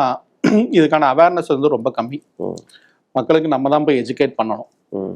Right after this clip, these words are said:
Speaker 1: So, இந்த டேட்டாஸ் எல்லாமே வந்து பாத்தீங்கன்னா, ஆன்லைன்லயே கிடைக்குது.
Speaker 2: ம்.
Speaker 1: நம்ம ஒரு பத்து நிமிஷம் செலவு பண்ணோம் அப்படின்னம்னா, நம்மளால ஈஸியா கத்துக்க முடியும். அதுக்கான, எப்பவுமே வந்து, அஹ், இன்வெஸ்ட் பண்றதை விட வந்து என்னன்னா, கத்துக்கிறது தான் நிறைய ப்ராஃபிட்டை நமக்கு ஜெனரேட் பண்ணி கொடுக்கும்.
Speaker 2: ஓகே.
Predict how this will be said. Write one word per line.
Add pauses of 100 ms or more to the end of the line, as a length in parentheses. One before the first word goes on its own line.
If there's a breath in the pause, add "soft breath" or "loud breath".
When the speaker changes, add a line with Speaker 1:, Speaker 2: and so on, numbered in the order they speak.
(120)
Speaker 1:
So,
இந்த
டேட்டாஸ்
எல்லாமே
வந்து
பாத்தீங்கன்னா,
ஆன்லைன்லயே
கிடைக்குது.
Speaker 2:
ம். (140)
Speaker 1:
நம்ம
ஒரு
பத்து
நிமிஷம்
செலவு
பண்ணோம்
அப்படின்னம்னா, (600)
நம்மளால
ஈஸியா
கத்துக்க
முடியும். (600)
அதுக்கான, (300)
எப்பவுமே
வந்து, (420)
அஹ்,
இன்வெஸ்ட்
பண்றதை
விட
வந்து
என்னன்னா,
கத்துக்கிறது
தான்
நிறைய (920)
ப்ராஃபிட்டை
நமக்கு
ஜெனரேட்
பண்ணி
கொடுக்கும்.
Speaker 2:
ஓகே.